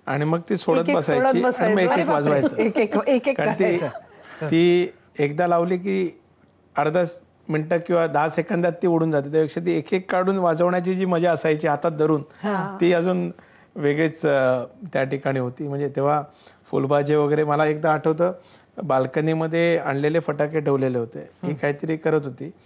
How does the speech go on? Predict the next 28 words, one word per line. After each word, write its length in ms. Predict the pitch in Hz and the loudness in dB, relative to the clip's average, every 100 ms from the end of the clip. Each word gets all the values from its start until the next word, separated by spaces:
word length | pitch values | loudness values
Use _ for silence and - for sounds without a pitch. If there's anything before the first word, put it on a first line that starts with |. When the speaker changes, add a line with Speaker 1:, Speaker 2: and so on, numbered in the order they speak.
| - 165 | -16 -6
Speaker 2:
या. 80 | 208 | -2
Speaker 1:
आणि 200 | 156 151 | 0 0
संध्याकाळचे 560 | - 151 160 160 165 185 | -2 0 0 0 -2 -2
वेळेस 140 | 165 | -4
फटाके 340 | 165 156 165 165 | -4 -4 -2 -2
आम्ही 220 | 160 160 | 0 0
लावायच्यासाठी 1300 | 151 151 151 156 156 165 - _ - - 143 143 135 147 | 2 2 0 0 0 -2 -6 _ -10 -6 -2 -2 -4 -6
मी 180 | 143 | -4
Speaker 3:
हम्म, 120 | 147 139 | -2 -2
Speaker 1:
होतो, 140 | 156 | -4
Speaker 3:
हम्म. 120 | 139 | -6
Speaker 1:
माझे 320 | 127 131 135 127 _ - - | -8 -8 -10 -14 _ -14 -4
चुलत 200 | 143 143 | -2 -2
भाऊ 220 | 135 139 | 0 -2
वगैरे, 200 | 139 143 | -2 -2
आम्ही 180 | 143 147 | -4 -6
सगळे 240 | 151 143 | -8 -8
Speaker 3:
हम्म. 480 | 147 - _ - 196 160 | -10 -16 _ -14 -12 -8
Speaker 1:
होतो 400 | 143 127 151 - - | -8 -4 -6 -8 -6
आणि 260 | 147 165 | -4 -2
Speaker 3:
हम्म. 200 | 180 - - | -4 -6 -4
Speaker 1:
पणती 300 | 151 147 196 | -2 0 0
बाजूला 340 | 175 165 170 156 | 2 2 2 2
ठेवली 260 | 151 143 | 2 2
होती 180 | 139 151 | 0 -2
आणि 160 | 151 175 | -4 -2
हिने, 220 | 185 233 233 _ _ _ _ _ | -2 -4 -8 _ _ _ _ _
अ, 480 | - 151 147 147 | -2 0 2 2